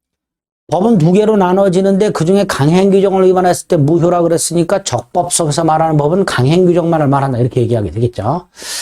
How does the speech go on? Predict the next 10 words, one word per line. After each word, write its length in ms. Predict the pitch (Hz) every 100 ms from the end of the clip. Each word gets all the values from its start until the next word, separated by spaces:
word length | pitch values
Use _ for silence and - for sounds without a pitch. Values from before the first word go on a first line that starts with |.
| -
자, 160 | 120 113
여기서 360 | 143 196 170
중요한 340 | 135 139 123 123
게 80 |
사 280 | - - 151
번입니다. 540 | 147 113 80 92 - -
강행 440 | - 147 202 240
규정을 300 | 185 139 160
우리 240 | 160 135 165
대법원이 680 | 113 120 143 117 143 131